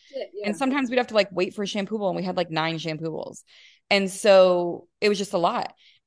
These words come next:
Speaker 2: And I remember thinking to myself when I got on the floor, "Her clients don't even wanna be here on a Saturday, but I'm working on a Sunday and there's fucking nobody in here. And I'm not building shit on a Sunday. Nobody wants to come get their hair on a Sunday,"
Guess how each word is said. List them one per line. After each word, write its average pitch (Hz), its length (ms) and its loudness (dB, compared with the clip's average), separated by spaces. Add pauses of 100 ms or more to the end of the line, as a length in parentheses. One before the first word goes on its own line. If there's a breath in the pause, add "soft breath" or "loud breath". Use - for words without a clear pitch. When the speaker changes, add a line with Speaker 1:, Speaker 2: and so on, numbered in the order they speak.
Speaker 2:
And 190 260 2 (300)
I 208 80 2
remember 226 260 0
thinking 220 260 -6
to 214 60 -4
myself 180 300 -2
when 180 80 -6
I 170 80 0
got 165 140 0
on 156 80 -4
the 151 80 -4
floor, 185 580 -4 (400)
"Her 277 120 -4
clients 302 260 -4
don't 285 120 -2
even 254 140 -2
wanna 247 120 0
be 202 180 -4
here 226 120 -4
on 180 120 -4
a 175 40 -8
Saturday, 160 380 -4
but - 180 -8
I'm 226 200 0
working 269 240 0
on 220 140 -4
a 190 120 -4
Sunday 175 460 0
and - 80 -2
there's 165 140 -4
fucking 147 440 -8
nobody 170 580 4
in 147 80 -10
here. 139 440 -12 (380)
And 185 120 2
I'm 233 80 2
not 202 200 0
building 196 300 0
shit - 480 2
on 165 140 -4
a 156 60 -6
Sunday. 135 280 -6
Nobody 220 200 -2
wants 262 140 -6
to - 60 -20
come 240 100 -4
get 214 100 -4
their 196 100 -2
hair 180 140 -4
on 180 100 -2
a 170 60 -6
Sunday," 202 480 -4